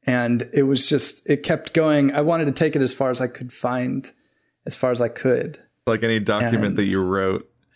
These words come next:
Speaker 2: would, like, like, it would start
Speaker 1: feel like
Speaker 2: with,
Speaker 1: I had a
Speaker 2: like, a
Speaker 1: typo.
Speaker 2: letter or, like, whatever, like, the, the content of what you'd written.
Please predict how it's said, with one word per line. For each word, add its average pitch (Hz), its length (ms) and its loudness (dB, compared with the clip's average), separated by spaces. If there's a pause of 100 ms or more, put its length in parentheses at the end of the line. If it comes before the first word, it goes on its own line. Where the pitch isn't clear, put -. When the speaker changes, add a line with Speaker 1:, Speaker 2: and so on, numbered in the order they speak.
(340)
Speaker 2:
would, 202 320 0
like, 92 260 0 (1000)
like, 113 100 2
it 95 120 2
would 113 120 2
start 117 300 0
Speaker 1:
feel 139 80 2
like 127 140 4
Speaker 2:
with, - 20 2
Speaker 1:
I 127 40 4
had 123 60 4
a 123 40 4
Speaker 2:
like, 120 80 0
a - 20 0
Speaker 1:
typo. - 180 4
Speaker 2:
letter 90 640 -2
or, 98 200 0
like, 92 200 -2
whatever, 92 600 -2 (200)
like, 101 240 -2
the, 98 160 4
the 95 120 -4
content 104 520 -4
of 98 60 0
what 95 100 -2
you'd 95 160 0
written. 90 400 -4